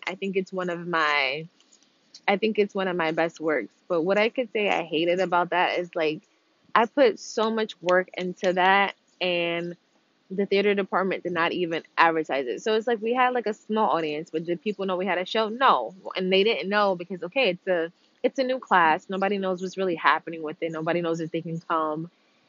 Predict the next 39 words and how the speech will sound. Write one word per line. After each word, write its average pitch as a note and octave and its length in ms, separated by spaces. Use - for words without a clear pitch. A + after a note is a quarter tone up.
It F#3 160
was, F3+ 380
it G#3 80
was A3 140
that G3+ 180
kind F3+ 180
of E3+ 120
thing. E3 280
But D3+ 260
overall, A3+ 680
it G3+ 100
was F#3+ 400
a G3 80
great G3 380
show, F#3+ 500
and F3+ 540
I F#3 120
wish E3+ 340
that F3+ 100
I F3 120
could F3 160
just E3+ 200
share D#3+ 460
it - 220
<laughs> - 40
with A#3 300
more A#3 280
people. D4+ 640
I G#3+ 80
wish A3 220
more A3 180
people G#3+ 260
would G3 120
have F3+ 220
showed F3+ 340
up F3+ 260
because F3 440
it F3+ 180
was, F3 480